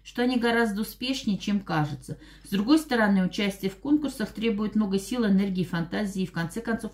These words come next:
материальных затрат. Хорошо, что это все у них есть. Приглашать их, этих дам в серебряные волонтеры бесполезно. Аплодисментов нет, удовольствия для себя любимой мало, красивые тряпочки не требуются.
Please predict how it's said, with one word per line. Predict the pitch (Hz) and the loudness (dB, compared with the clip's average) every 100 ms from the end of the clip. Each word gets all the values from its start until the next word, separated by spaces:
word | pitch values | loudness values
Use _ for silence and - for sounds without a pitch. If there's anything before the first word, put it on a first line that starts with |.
| - - - | -16 -20 -4
материальных | 185 190 185 214 202 | 0 4 4 4 2
затрат. | 180 175 160 139 - - - | 0 -2 -2 -4 -6 -12 -18
Хорошо, | - 202 208 - 302 | -4 0 0 2 2
что | 302 226 | 2 -4
это | 226 | -4
все | 196 - 196 | -6 -4 0
у | 190 | 2
них | 190 - | 0 -2
есть. | 151 139 - - - - - | -6 -6 -8 -20 -20 -14 -4
Приглашать | 202 233 247 269 269 | 4 4 4 2 -2
их, | 247 - | -6 -8
этих | 254 233 220 | -8 -4 0
дам | 240 | 0
в | 233 | 0
серебряные | 240 233 214 226 226 | -2 -2 2 2 2
волонтеры | 220 226 226 285 277 | 2 2 2 2 0
бесполезно. | 214 - 214 190 170 160 170 160 - - - | -2 -6 -4 -2 -2 -2 -4 -6 -8 -20 -12
Аплодисментов | 190 202 196 196 214 190 175 170 - | -4 0 0 2 2 4 2 -2 2
нет, | 254 285 | 2 2
удовольствия | - 170 175 185 180 165 | -2 -2 0 -2 -2 -4
для | 160 160 | -2 -4
себя | - 180 175 | -4 -2 0
любимой | 160 175 160 | 0 2 4
мало, | 175 240 262 254 - - - - | 4 4 2 0 -8 -20 -16 -6
красивые | 190 - 190 170 175 | -4 -2 -2 0 -2
тряпочки | 196 226 233 - - 202 | -4 -6 -6 -12 -6 0
не | 202 240 | 2 0
требуются. | 240 170 160 147 151 139 - - | -2 -2 0 0 -2 -6 -8 -12